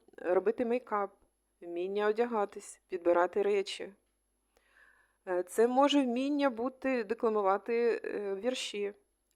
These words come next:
співати, танцювати, малювати, в'язати, пересказувати книжки, е, фотографувати.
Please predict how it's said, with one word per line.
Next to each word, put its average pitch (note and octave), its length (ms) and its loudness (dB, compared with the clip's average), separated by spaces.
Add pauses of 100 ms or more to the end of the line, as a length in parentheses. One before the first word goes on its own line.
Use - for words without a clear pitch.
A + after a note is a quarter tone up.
(140)
співати, C4 680 2
танцювати, G#3+ 840 0
малювати, F3+ 840 2
в'язати, F3 920 0 (1000)
пересказувати C4+ 760 4
книжки, F3+ 760 -2 (1120)
е, F#3 160 0
фотографувати. B3 1120 2